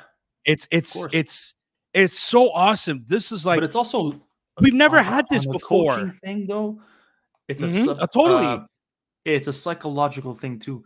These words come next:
Speaker 2: that Marty's probably wanting to put onto to Doc because psychologically now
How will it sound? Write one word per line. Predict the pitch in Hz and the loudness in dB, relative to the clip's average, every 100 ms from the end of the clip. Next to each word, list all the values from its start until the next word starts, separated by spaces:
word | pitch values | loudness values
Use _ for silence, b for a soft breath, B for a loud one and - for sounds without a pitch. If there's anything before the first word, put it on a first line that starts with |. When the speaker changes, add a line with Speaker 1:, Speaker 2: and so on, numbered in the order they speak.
| _ | _
Speaker 2:
that | 131 113 _ _ | -10 -10 _ _
Marty's | 131 131 135 120 | -10 -8 -8 -10
probably | - 139 131 139 - _ _ _ | -8 -8 -8 -14 -20 _ _ _
wanting | 127 139 139 123 | -6 -6 -6 -10
to | 120 | -12
put | - 123 117 - | -10 -10 -10 -12
onto | 123 110 - 110 107 _ _ _ _ _ | -12 -12 -16 -16 -16 _ _ _ _ _
to | 110 | -12
Doc | 107 98 - _ | -10 -10 -14 _
because | 131 123 110 - _ _ | -14 -10 -10 -12 _ _
psychologically | - - 165 147 139 143 156 139 | -14 -10 -8 -4 -4 -4 -8 -10
now | 123 139 143 | -8 -6 -8